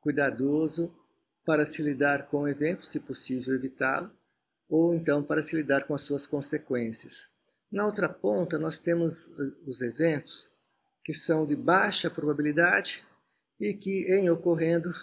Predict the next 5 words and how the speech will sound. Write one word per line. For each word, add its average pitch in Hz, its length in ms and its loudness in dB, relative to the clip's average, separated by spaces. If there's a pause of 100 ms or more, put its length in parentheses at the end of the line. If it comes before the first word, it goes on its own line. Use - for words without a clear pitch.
(760)
terão 165 260 4
um 160 40 -4
pequeno 165 400 2
impacto 151 480 0
econômico. 135 720 -4